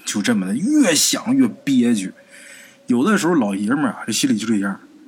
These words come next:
如果说他能找到一个发泄点，这火能发出去，能泄出去也就没事儿了。但是憋着，你找不着出气口，横不能拿自己媳妇儿孩子撒气，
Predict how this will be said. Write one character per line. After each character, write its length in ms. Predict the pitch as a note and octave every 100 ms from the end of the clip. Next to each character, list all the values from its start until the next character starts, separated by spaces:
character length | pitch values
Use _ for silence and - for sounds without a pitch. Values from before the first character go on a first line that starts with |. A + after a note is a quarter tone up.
| -
如 180 | - A#3+
果 140 | G#3+ C#3
说 100 | F3+
他 140 | F3+
能 160 | F3+ F#3+
找 220 | F#2+ G#2
到 80 | G#2+
一 80 |
个 80 | A#2
发 260 | - C3 -
泄 160 | D3+
点， 160 | A#2+ G#2+
这 80 | D3
火 300 | - B2 -
能 140 | D#3+
发 400 | E3+ - G3+ G3+
出 100 | E3+
去， 60 | C3+
能 120 | E3+
泄 240 | - A#3+ D3+
出 120 | A#2+
去 60 |
也 80 | A#2+
就 40 | A2+
没 180 | C3
事 60 | D#3
儿 140 | F#3
了。 80 | - - - - -
但 240 | C3+ G#2+
是 220 | A2 F#2 - - - -
憋 300 | F3+ D3+ C3
着， 140 | - - - - -
你 140 | F3+
找 300 | G#3 - -
不 100 | D#3
着 140 | F3+ G3
出 240 | G3+ A3
气 180 | G#3 B3+
口， 400 | - - A3 B3+ - - - - -
横 240 | - G#3 A#3
不 60 |
能 160 | A3 G#3+
拿 200 | G3 G#3
自 140 | G#3
己 140 | F3 A#2+
媳 200 | - D#3
妇 60 |
儿 60 | D#3+
孩 240 | - C#3+
子 80 | C#3+
撒 200 | G2+ F#2
气， 220 | G2 G2+